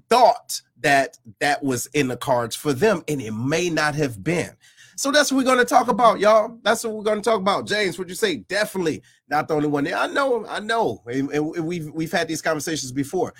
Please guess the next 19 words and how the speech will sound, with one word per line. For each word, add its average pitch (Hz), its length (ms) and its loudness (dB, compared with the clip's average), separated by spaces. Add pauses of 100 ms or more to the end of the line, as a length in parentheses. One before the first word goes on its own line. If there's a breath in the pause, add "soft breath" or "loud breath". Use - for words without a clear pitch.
(300 loud breath)
But 185 100 0
ladies 180 200 0
and 175 80 -4
gentlemen, 170 300 0
that's 180 160 -2
what 175 60 -4
we're 165 60 -6
gonna 165 180 0
talk 165 200 0
about. 143 300 2 (1040)
Not 214 160 4
everybody 190 320 4
can 175 160 -6
come 156 220 -2
with 139 260 -4
you, 185 180 -2 (600)
nor 170 300 0
should 226 560 -2
they. 117 380 -4